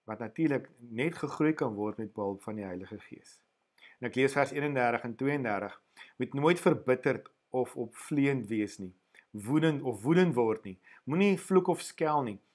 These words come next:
moet niks doen wat sleg is nie. Wees goedgesind en hartlik," daar kry ons weer daai woordjie, vriendelik, hartlik teenoor mekaar. "En vergewe mekaar soos God julle ook in Christus vergewe het."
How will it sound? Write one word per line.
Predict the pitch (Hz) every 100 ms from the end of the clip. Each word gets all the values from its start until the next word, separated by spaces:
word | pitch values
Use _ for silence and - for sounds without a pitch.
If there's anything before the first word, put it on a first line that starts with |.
| -
moet | 147 180
niks | 208 143
doen | 170 165
wat | 160
sleg | - 147 147 -
is | 131 98
nie. | 92 _ _ - - -
Wees | 104 123 180 185
goedgesind | - - 220 - 226 - 131 151 151 _ _ _ _ _
en | 131 120
hartlik," | 92 107 139 135 92
daar | 98 104
kry | 147 143
ons | 107
weer | 107
daai | 143 107
woordjie, | 101 98 - -
vriendelik, | - 127 95 87 _ _ _ _ -
hartlik | 110 117 113 104
teenoor | 113 107 101
mekaar. | 101 101 95 90 _ _ _ _ _
"En | 143 139
vergewe | - - 226 208 147 -
mekaar | 120 117 117 110 107
soos | 117
God | - - 143 143
julle | 110 117 127
ook | 117 - -
in | 101
Christus | - 107 98 - 101 -
vergewe | - 92 - 98 -
het." | -